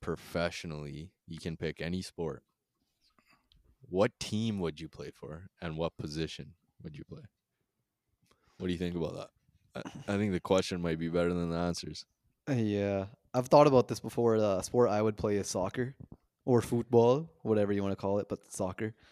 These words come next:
Speaker 1: Yeah.
Speaker 2: Uh, you get paid the most, I think, in terms
Speaker 1: Yeah.
Speaker 2: of, like, your salary, le-, least chance of injury, and most fame and stardom. Like, everyone loves you.
Speaker 1: What
Speaker 2: I'd probably
Speaker 1: team
Speaker 2: play
Speaker 1: would you
Speaker 2: for
Speaker 1: play
Speaker 2: Real
Speaker 1: for?
Speaker 2: Madrid,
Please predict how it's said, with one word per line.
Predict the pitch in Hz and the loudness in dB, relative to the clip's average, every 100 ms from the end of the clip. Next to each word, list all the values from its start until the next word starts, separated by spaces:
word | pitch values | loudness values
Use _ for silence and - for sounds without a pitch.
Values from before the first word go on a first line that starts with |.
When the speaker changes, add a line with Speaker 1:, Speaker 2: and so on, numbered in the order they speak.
| _ _ _ | _ _ _
Speaker 1:
Yeah. | - 90 | -4 0
Speaker 2:
Uh, | 95 92 90 90 90 85 82 98 - | 0 2 0 0 -2 -4 -4 -8 -10
you | 107 | -4
get | 117 98 | -2 -2
paid | 110 110 | -2 -2
the | 101 | -2
most, | 101 104 101 | 0 0 -2
I | 98 | -6
think, | 85 92 98 - - - _ _ - | -6 -6 -8 -12 -20 -20 _ _ -10
in | 104 | -6
terms | - 98 82 | -2 -2 0
Speaker 1:
Yeah. | 92 | 0
Speaker 2:
of, | 92 90 90 | -2 -6 -10
like, | 85 - | -10 -10
your | - | -8
salary, | - 95 98 98 98 101 _ _ _ _ | -4 -2 -2 -2 -4 -8 _ _ _ _
le-, | 107 123 131 | 0 2 4
least | 147 151 | 2 2
chance | - 147 147 | 4 4 4
of | 139 | 4
injury, | 135 143 147 165 170 _ _ _ _ - | 4 6 4 4 0 _ _ _ _ -2
and | 120 117 117 113 117 | 2 4 4 2 6
most | 139 143 - | 8 8 6
fame | - 135 131 110 | 0 0 2 0
and | 104 101 | -2 -2
stardom. | 117 110 98 85 - - | 2 4 2 -4 -14 -8
Like, | 101 | -2
everyone | 104 123 127 120 | 0 2 2 2
loves | 110 107 95 | 2 0 0
you. | 95 - _ _ _ - - | -8 -10 _ _ _ -20 -2
Speaker 1:
What | 98 95 | 4 6
Speaker 2:
I'd | |
probably | 151 143 | 8 8
Speaker 1:
team | 151 | 10
Speaker 2:
play | 147 | 8
Speaker 1:
would | 139 | 8
you | 143 | 6
Speaker 2:
for | 131 | 6
Speaker 1:
play | 120 | 6
Speaker 2:
Real | 120 117 | 6 6
Speaker 1:
for? | |
Speaker 2:
Madrid, | 120 113 123 147 | 4 2 2 0